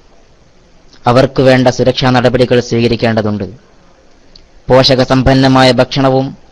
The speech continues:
സ്നേഹോഷ്മളമായ പരിചരണവും മാത്രം പോരാ, ലോകവിജ്ഞാനവും ധാർമ്മിക ശിക്ഷണവും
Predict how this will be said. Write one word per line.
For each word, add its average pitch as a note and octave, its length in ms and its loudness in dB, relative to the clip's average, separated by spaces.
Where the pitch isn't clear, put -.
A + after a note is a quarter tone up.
സ്നേഹോഷ്മളമായ C3 880 0
പരിചരണവും B2 580 0
മാത്രം A#2 400 -2
പോരാ, G#2 360 -4
ലോകവിജ്ഞാനവും B2+ 920 2
ധാർമ്മിക B2+ 420 0
ശിക്ഷണവും B2+ 640 -2